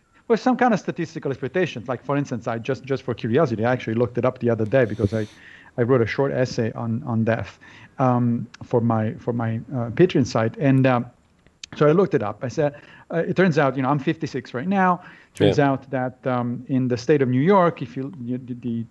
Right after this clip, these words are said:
Speaker 1: the average lifespan for a white man is about seventy-nine.
Speaker 2: Mm-hmm.
Speaker 1: Uh, so I have about twenty-three more years to go.
Speaker 2: Yeah.
Speaker 1: But that, of course, is just statistically speaking. I could beat the statistics by a long shot.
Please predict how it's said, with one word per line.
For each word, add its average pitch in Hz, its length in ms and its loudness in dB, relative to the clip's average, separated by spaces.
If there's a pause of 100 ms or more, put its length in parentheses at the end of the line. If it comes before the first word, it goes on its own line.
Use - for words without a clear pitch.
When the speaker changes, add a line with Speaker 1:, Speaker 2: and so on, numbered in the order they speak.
Speaker 1:
the 117 200 -6
average 139 360 2
lifespan 127 640 0
for 120 320 -2
a 117 260 0
white 127 520 0
man 131 480 2 (340)
is 123 220 6
about 113 460 0 (120)
seventy-nine. 113 580 -2 (520)
Speaker 2:
Mm-hmm. 120 260 0 (540)
Speaker 1:
Uh, 131 180 2
so 214 160 2
I 170 80 6
have 147 180 2
about 135 280 -4
twenty-three 131 360 -6
more 113 180 -6
years 113 180 -8
to 127 100 -8
go. 143 160 -2 (480)
Speaker 2:
Yeah. 104 180 2 (160)
Speaker 1:
But 139 120 0
that, 202 140 8
of 165 140 0
course, 156 240 2
is 135 80 -6
just 113 220 -2
statistically 117 540 -8
speaking. 104 420 -4 (340)
I 127 60 2
could 135 200 2
beat 170 220 2
the 123 60 -8
statistics 131 680 -2
by 120 200 -2
a 113 60 -2
long 127 220 -2
shot. 120 520 -6